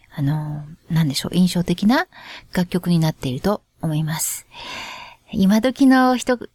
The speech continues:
人々は、あの、渡辺克美さんとか言ってもあまりピンとこないんだろうな。あの、残念ですが、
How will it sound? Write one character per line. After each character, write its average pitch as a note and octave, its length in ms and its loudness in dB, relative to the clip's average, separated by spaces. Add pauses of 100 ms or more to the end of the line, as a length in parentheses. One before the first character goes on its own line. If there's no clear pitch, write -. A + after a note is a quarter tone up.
人 - 220 -4
々 G3 260 2
は、 E3 100 4
あ D#3+ 40 0
の、 D#3+ 100 0
渡 D#3 200 0
辺 A3 180 4
克 A#3+ 240 2
美 C4 180 4 (200)
さ B3 180 2
ん A#3+ 80 4
と G#3+ 100 -4
か E3 100 -6
言 D#3 80 -2
っ - 20 -10
て - 160 0
も D#3+ 80 0
あ D3+ 60 -2
ま F3+ 80 4
り F#3+ 80 2
ピ - 160 -2
ン F#3+ 60 4
と A3 100 0
こ C4 80 2
な D4+ 100 4
い C4 80 6
ん - 20 8
だ G3+ 100 2
ろ E3+ 100 2
う - 20 4
な。 F#3 300 2 (760)
あ F#3+ 100 2
の、 F3 400 6
残 F3 200 4
念 F3 140 8
で G3+ 80 8
す - 140 2
が、 G#3+ 200 4